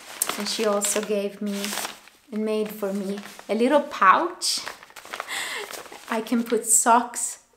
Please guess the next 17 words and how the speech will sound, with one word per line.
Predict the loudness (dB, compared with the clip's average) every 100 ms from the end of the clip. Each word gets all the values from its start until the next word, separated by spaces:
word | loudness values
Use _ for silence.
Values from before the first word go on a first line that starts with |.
| -20 -12
projects | 0 2 2 -2 -4 -4 -4
inside | 0 2 4 4 4 2
this, | 0 0 2 0 0
and | -2 -2 -2 -6 -14 -18 -14 -2
it |
looks | 2 4 4
so, | 2 4 6 6 6
it | 4
looks | 2 0 0
really, | 2 4
like, | 4 2 -2 -14 -20 _ _ -18 -4
piece | -2 2
of | 0 0 -6 -20 _ -2
paper, | 2 2 2 -4 -4 -4 -2
but | -2 -2 -6 -18 -20 -20 _
it's | -2 2
so | 0 2 4 4 2 0